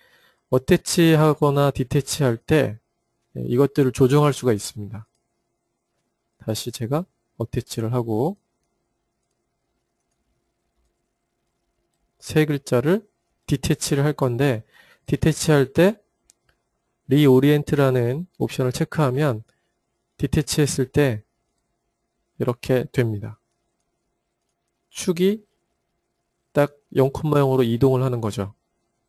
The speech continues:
물체가 가지고 있던 축이. 그래서 그리드를 딱 보면 이렇게 영콤마 영에 떨어진 축이 이동이 됩니다.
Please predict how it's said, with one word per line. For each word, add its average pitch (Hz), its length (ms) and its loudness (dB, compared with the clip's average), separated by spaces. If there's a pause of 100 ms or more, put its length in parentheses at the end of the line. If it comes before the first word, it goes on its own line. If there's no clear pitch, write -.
물체가 117 300 -4
가지고 113 200 -6
있던 110 200 -10
축이. 135 500 -6 (720)
그래서 123 280 -4
그리드를 131 720 2
딱 135 160 -4
보면 123 480 -4
이렇게 117 300 -6
영콤마 117 480 -4
영에 120 380 -4 (880)
떨어진 151 340 2
축이 147 340 -2
이동이 123 280 2
됩니다. 104 420 -6